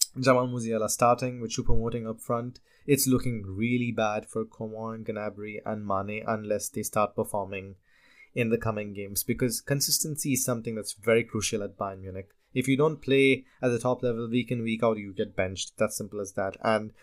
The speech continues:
Serge Gnabry, well, I know he's trying a lot, and he definitely is doing better than Kingsley Coman at the moment, which isn't a very high bar, so to speak.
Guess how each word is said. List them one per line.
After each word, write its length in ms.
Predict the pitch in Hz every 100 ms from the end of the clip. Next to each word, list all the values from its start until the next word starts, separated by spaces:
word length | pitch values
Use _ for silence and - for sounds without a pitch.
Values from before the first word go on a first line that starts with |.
| _ _ _
Serge 220 | - 127
Gnabry, 500 | 123 120 117 123 117
well, 360 | 113 110 107 - _ _ -
I 100 | 131
know 260 | 131 165 180
he's 280 | 139 135 -
trying 320 | 123 120 110
a 40 |
lot, 380 | 104 107 143 - -
and 220 | 120 117
he 160 | 117 120
definitely 640 | 123 123 135 127 127 127
is 300 | 127 127 117
doing 300 | - 123 113
better 240 | 117 123 123
than 180 | 110 110
Kingsley 300 | 117 104 113
Coman 400 | 120 120 131 107
at 100 | 104
the 60 |
moment, 360 | 104 104 104 107
which 180 | 113 -
isn't 340 | 139 127 131 113
a 40 |
very 240 | 107 104
high 220 | 95 101 101
bar, 260 | 98 95
so 220 | 98 101
to 80 | 98
speak. 420 | - - 147 -